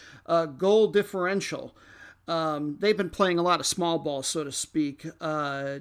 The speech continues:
you know, think military academies in the U S playing football might, uh,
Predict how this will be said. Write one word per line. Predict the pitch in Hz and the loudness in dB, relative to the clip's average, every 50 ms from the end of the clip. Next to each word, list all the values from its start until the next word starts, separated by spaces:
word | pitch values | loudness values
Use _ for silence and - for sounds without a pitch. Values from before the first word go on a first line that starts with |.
| - _ - | -12 _ -12
you | - 165 | -8 -6
know, | 151 143 | -6 -8
think | 143 - 220 226 - | -4 -4 -4 -4 0
military | - 190 202 196 180 165 - 175 160 156 151 | 2 2 4 4 4 4 2 2 2 2 0
academies | 147 - - 160 156 151 147 139 143 131 139 | -2 -2 -2 -2 -2 0 -2 -2 -4 -4 -4
in | 147 | -2
the | 151 147 | -2 0
U | 151 151 | 0 0
S | 147 139 - | 0 -2 -4
playing | - - 165 160 151 139 139 127 | -6 -4 -4 -4 -2 -2 -4 -6
football | - - - - - 220 196 196 - 175 151 131 123 120 | -8 -12 -6 0 2 2 2 2 -2 -2 -2 -2 -2 -4
might, | 131 143 147 147 143 127 - - - | -2 -2 -2 -2 -4 -6 -8 -8 -6
uh, | 151 156 143 131 127 120 | -4 -4 -4 -6 -6 -10